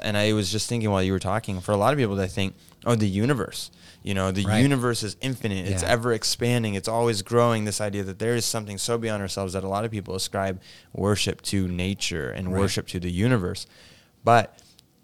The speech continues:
Speaker 1: God created the universe.
Speaker 2: Mm-hmm.
Speaker 1: And so in regards to God, the universe is finite. The universe is just a <laughs> created thing. And
Speaker 2: Mm-hmm.
Speaker 1: God is so infinitely beyond that.
Speaker 2: Yeah.
Speaker 1: It just continues to,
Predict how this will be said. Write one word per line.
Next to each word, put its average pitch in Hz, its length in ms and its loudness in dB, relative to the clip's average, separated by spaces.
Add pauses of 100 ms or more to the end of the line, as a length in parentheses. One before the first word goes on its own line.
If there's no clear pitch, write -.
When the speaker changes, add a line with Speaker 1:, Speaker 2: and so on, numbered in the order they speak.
(120)
Speaker 1:
God 120 400 6
created 107 440 2
the 90 100 -2
universe. 101 720 2
Speaker 2:
Mm-hmm. 85 360 -4
Speaker 1:
And 113 180 0
so 104 280 6
in 101 100 2
regards 135 380 2
to 117 60 -4
God, 120 380 2 (160)
the 95 100 -4
universe 110 540 2
is 90 140 -4
finite. 107 500 2
The 101 100 0
universe 107 600 0
is 95 100 -4
just 104 300 0
a 98 100 0
<laughs> - 140 -10
created 107 600 0
thing. 131 480 0
And 87 100 -6 (100)
Speaker 2:
Mm-hmm. - 20 -4
Speaker 1:
God 131 260 -2
is 113 140 -4
so 131 320 0
infinitely 117 680 -4
beyond 104 800 -4
that. 131 300 2
Speaker 2:
Yeah. 85 240 -4 (280)
Speaker 1:
It 120 180 -4
just - 360 -6
continues 131 640 -2
to, 110 160 -4